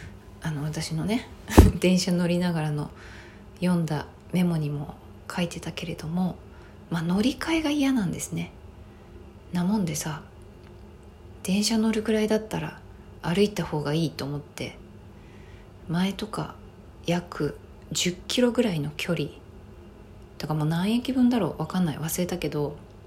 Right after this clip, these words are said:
まあ、結構な距離をね、歩いて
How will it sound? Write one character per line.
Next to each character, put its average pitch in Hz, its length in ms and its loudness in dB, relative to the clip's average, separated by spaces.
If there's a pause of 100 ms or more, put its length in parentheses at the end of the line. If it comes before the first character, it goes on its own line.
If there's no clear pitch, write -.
(420)
ま 175 60 0
あ、 - 20 2
結 - 280 0
構 180 140 -2
な 151 120 -2
距 - 180 -4
離 147 140 -4
を 131 40 -8
ね、 139 240 -8 (960)
歩 170 220 0
い 202 100 4
て - 280 -10